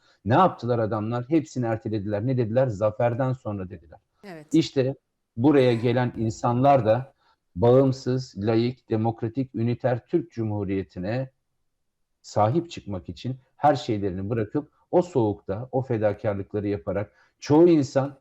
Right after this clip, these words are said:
Speaker 1: yirmi, yirmi beş bin lira aldıkları emekli maaşlarından ya da öğrenci harçlıklarından artırarak oraya geldiler.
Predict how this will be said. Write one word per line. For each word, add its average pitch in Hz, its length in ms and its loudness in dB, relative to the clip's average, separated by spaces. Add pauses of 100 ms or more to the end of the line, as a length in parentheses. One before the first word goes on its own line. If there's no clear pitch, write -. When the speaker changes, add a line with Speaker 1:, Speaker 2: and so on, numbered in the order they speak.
(140)
Speaker 1:
yirmi, 135 380 2
yirmi 135 280 0
beş 156 280 -2
bin 123 180 -2
lira 117 180 0
aldıkları 127 540 0
emekli 123 440 -2
maaşlarından 110 840 -2 (300)
ya 117 180 6
da 135 100 6
öğrenci 120 460 2
harçlıklarından 113 680 -2
artırarak 98 640 -4
oraya 101 280 0
geldiler. 85 440 -10